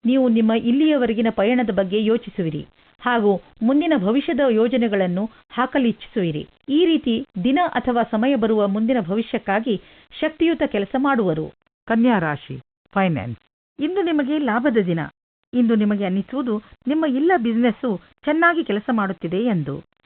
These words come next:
Speaker 1: ಯಾವುದಾದರೂ ಹೊಸ ಕೆಲಸದ ಜವಾಬ್ದಾರಿಯನ್ನು ತೆಗೆದುಕೊಳ್ಳಬಹುದು. ನೀವು ಇದರ ಬಗ್ಗೆ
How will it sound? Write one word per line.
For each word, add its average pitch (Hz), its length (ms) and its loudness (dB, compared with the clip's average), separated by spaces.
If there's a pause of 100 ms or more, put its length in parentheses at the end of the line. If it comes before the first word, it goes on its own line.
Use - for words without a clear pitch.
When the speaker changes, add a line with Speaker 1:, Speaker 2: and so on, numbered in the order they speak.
(220)
Speaker 1:
ಯಾವುದಾದರೂ 330 600 2
ಹೊಸ 202 260 -4
ಕೆಲಸದ 220 400 -2
ಜವಾಬ್ದಾರಿಯನ್ನು 202 760 -2
ತೆಗೆದುಕೊಳ್ಳಬಹುದು. 165 880 -4 (520)
ನೀವು 285 220 2
ಇದರ 233 220 2
ಬಗ್ಗೆ 202 380 -2